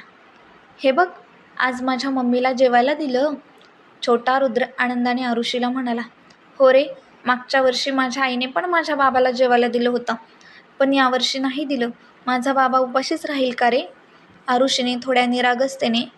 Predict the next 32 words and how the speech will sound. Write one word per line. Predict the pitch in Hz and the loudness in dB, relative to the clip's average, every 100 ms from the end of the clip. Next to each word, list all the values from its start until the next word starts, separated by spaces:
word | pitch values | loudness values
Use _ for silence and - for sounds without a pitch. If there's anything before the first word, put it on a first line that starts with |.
| - | -6
आणि | 247 247 | -4 -2
थोड्या | 262 254 | 0 0
चिंतेने | 254 240 240 240 254 | 0 -2 2 2 0
विचारलं. | 254 254 233 233 - - - - - - | -2 0 -2 -4 -10 -20 -20 -20 -10 0
रुद्रने | 247 226 269 269 294 | 2 2 2 2 0
तिच्या | 277 - 262 | -4 -4 -4
हाताला | 254 247 247 247 | -4 -2 0 0
धरत | 247 254 247 | -2 -4 -4
विचारलं, | 240 247 240 233 - - - - 269 | -6 -4 -4 -6 -10 -20 -20 -6 -2
"तुझ्या | 254 269 | 0 0
बाबाला | 269 254 254 262 | 2 2 4 2
आई | 262 - 240 247 | 2 -2 0 0
असेल | 269 269 359 | 0 0 0
ना, | 349 254 - _ _ _ - | 0 -4 -8 _ _ _ -8
ती | 285 | -4
देईल | 262 349 349 | 2 2 4
जेवायला." | 285 262 247 240 247 - _ _ _ _ - | 4 4 4 2 -4 -14 _ _ _ _ -6
आरुषीच्या | - 262 254 262 247 285 | -2 0 0 -2 -2 -2
चेहऱ्यावर | 285 262 240 233 233 294 - - | 2 4 4 4 2 -2 -6 0
वेदना | 247 247 254 262 | 2 4 2 0
उमटली. | 247 240 240 226 - _ _ | -2 -2 -4 -6 -8 _ _
"नाही | 247 247 247 | -4 -2 2
रे, | 262 269 302 - - | 4 2 0 -20 -6
माझ्या | 262 233 262 | -2 -2 -2
बाबाला | 254 247 247 254 | 0 2 2 2
कोणीच | 254 294 320 - | -2 -4 -6 -6
नाही. | 262 247 240 - - - - | -4 -4 -6 -14 -20 -20 -6
माझी | 247 247 277 | -2 -2 -2
आजी | - 254 226 | -2 -4 -4
पण | 262 339 320 | -2 0 4
देवाघरी | 277 247 240 247 | 4 4 0 -4
गेली. | 233 233 | -2 -2